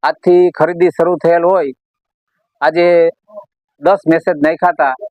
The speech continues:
અને ત્રણ ખેડૂતો આવ્યા છે. હજી ખેડૂતો મગફળી તૈયારી કરતા હોય, એટલે આવતીકાલથી પચાસથી ઉપર મેસેજ નાખશું અને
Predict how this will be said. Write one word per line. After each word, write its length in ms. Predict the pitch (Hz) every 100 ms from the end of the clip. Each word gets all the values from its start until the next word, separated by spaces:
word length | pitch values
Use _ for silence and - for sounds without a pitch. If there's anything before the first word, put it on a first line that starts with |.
| - _ -
અને 120 | 156
ત્રણ 280 | - 180 175
ખેડૂતો 400 | - 170 175 170
આવ્યા 300 | 165 190 175
છે. 100 | 156
હજી 200 | 139 170
ખેડૂતો 420 | - 160 170 175 165
મગફળી 380 | 143 151 - 165
તૈયારી 380 | 151 - 160 165
કરતા 300 | 165 160 170
હોય, 240 | 165 170 165 _ _ _ _ _ _ _ _ _ -
એટલે 360 | 151 165 160
આવતીકાલથી 840 | 156 139 151 190 170 165 - 165 151 147 _ _ _ _ -
પચાસથી 520 | 156 175 - _ 160
ઉપર 260 | 151 170 165 165 _ _ 135
મેસેજ 300 | 143 185 156
નાખશું 480 | 170 - 185 175 - _
અને 420 | 147 165 165 160